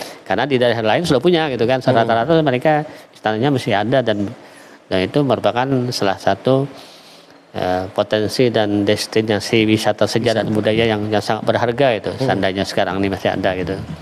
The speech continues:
Speaker 1: Ya itu.
Speaker 2: Oke. Ya, terima kasih Datuk sudah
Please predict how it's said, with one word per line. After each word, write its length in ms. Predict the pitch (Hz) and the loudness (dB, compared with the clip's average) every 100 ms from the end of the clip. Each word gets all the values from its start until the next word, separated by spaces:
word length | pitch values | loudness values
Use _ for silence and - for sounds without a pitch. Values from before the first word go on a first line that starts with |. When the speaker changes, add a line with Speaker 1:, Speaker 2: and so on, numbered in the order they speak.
| - - - - - - | -16 -20 -20 -20 -20 -10
Speaker 1:
Ya 140 | 90 | -8
itu. 200 | - - - 98 175 | -8 -10 -12 -12 -6
Speaker 2:
Oke. 240 | 120 117 107 - - _ - _ _ - _ - - - | -4 -4 -6 -12 -20 _ -20 _ _ -20 _ -20 -8 -2
Ya, 180 | - 135 - - | 0 0 -4 -6
terima 260 | 131 135 | 0 2
kasih 320 | 127 127 151 147 | 2 2 2 2
Datuk 340 | 135 - - - - - | 2 0 -4 -10 -16 -14
sudah 920 | - 117 113 110 110 110 110 107 | -4 2 4 4 4 4 4 2